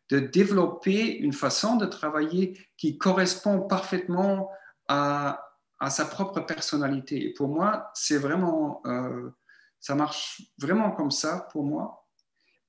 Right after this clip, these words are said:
Et, euh, il y a des, plusieurs aspects dans,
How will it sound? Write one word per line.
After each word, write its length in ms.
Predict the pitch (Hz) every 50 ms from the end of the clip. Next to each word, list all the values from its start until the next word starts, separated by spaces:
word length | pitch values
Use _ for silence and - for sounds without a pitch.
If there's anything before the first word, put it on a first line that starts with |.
| _ _ _
Et, 440 | - 139 139 139 143 139 143 143 139
euh, 640 | 135 135 135 135 135 135 135 131 131 131 131 135 127 127 - _ _ _ _ _ _ _ _ _ _ _ _ _ - -
il 60 | -
y 60 | 143
a 40 | 147
des, 120 | 151 156 156
plusieurs 520 | 156 - - 214 233 190 190 175 151 -
aspects 400 | 151 143 - - - 202 220 220
dans, 160 | 185 160 151